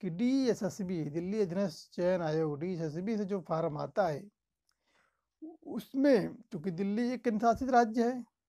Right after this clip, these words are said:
अपना, अपने निवासियों को देगा वो, क्योंकि हर राज्य अपने निवासियों को देता है, एससी, एसटी, ओबीसी को आरक्षण देता है।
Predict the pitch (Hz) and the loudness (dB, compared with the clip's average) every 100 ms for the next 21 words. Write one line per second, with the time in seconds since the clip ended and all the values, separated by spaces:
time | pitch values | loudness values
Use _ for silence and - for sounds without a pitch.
0 | _ _ 165 165 196 214 233 175 170 202 | _ _ -14 -6 0 0 0 -6 -4 -2
1 | 226 208 98 - - _ _ _ - 196 | -2 -4 -10 -16 -20 _ _ _ 0 4
2 | 196 196 240 220 240 233 233 254 320 _ | 4 4 2 4 4 6 4 2 -6 _
3 | _ 185 180 170 202 220 214 208 214 202 | _ -4 0 2 4 6 4 4 0 0
4 | 180 170 214 214 208 220 214 233 220 196 | 0 0 0 0 0 0 0 -2 -4 -2
5 | 220 202 208 220 208 202 214 208 202 | -4 -4 -2 -2 0 -2 2 0 0